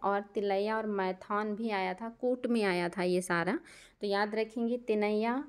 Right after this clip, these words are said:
और मतलब तिलैया और मैथान बांध भी आपके झारखंड में ही है,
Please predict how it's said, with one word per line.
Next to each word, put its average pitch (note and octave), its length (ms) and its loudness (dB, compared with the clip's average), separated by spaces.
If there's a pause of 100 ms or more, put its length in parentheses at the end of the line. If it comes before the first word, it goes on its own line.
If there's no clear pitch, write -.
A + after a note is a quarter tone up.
(120)
और G3+ 80 2
मतलब G#3 280 0
तिलैया G#3 640 2
और A3 120 -2
मैथान G#3 560 0
बांध G#3 260 0
भी G#3+ 220 -4
आपके G#3 440 0 (580)
झारखंड A3+ 640 0
में C#4 160 4
ही D4+ 180 4
है, A#3 300 0